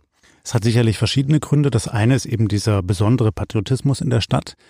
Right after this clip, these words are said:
Das andere ist die besondere Situation zu diesem Zeitpunkt. Denn zu diesem Zeitpunkt hielten sich auch viele Flüchtlinge in Dresden auf.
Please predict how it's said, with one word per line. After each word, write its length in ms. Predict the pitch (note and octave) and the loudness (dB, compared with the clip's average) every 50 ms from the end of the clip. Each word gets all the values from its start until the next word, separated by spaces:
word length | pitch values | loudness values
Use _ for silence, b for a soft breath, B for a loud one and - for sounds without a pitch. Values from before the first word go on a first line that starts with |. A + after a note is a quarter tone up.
| b b b b b b b b | b b b b b b b b
Das 160 | A#2 A2+ - | -4 -2 0
andere 280 | F#2+ A#2 C3 B2 A#2 | 0 2 2 2 2
ist 120 | B2 - - | 2 0 0
die 80 | B2 | 0
besondere 420 | G2 A2+ G2 A2+ A2+ A2+ A2+ G#2 A2 | 0 2 2 2 2 2 2 2 0
Situation 880 | - A2+ - - G#2 A2 G2 - - - - D3 C3+ B2+ B2+ B2 B2 - | 0 -2 -2 -2 0 -2 -2 -2 -4 -2 0 2 4 4 4 4 2 0
zu 160 | - - C#3 | 0 0 0
diesem 340 | A2+ G#2 G#2+ F#2 G2+ G#2 - | 2 2 2 0 0 -2 -2
Zeitpunkt. 580 | - - B2 - - - - F2+ D2+ - - - B B B B B B B - | 0 -2 -2 -2 -2 -6 -10 -10 -10 -10 -18 -20 B B B B B B B -2
Denn 420 | A2 G2+ G2+ G2+ G2 G2+ G2+ G2 - - - | 0 2 2 2 2 0 0 -4 -6 -10 -10
zu 120 | - - A#2 | -6 -4 -2
diesem 220 | G#2+ A2 A#2+ A#2 | 0 2 2 2
Zeitpunkt 420 | - A2+ A2 G#2+ - A#2 A#2 G#2 - | 2 0 0 0 2 2 0 2 2
hielten 280 | A#2+ A#2+ A#2 - A2+ | 2 0 2 2 0
sich 160 | G#2+ G#2 - | 0 0 0
auch 80 | G#2+ F#2 | -2 -2
viele 180 | - G2 F2+ G2 | -4 -4 -6 -6
Flüchtlinge 440 | - - A#2+ - - - C3 C3 C3 | -4 -2 -2 -2 -2 -2 -2 -2 -2
in 80 | B2+ | -2
Dresden 400 | - - B2+ B2+ - - - C#3+ | -2 -2 -2 -2 -2 -2 -4 -4
auf. 480 | - B2 A2+ C3 D3 E3+ E3 - - - | -2 -2 -4 -4 -4 -4 -6 -8 -14 -20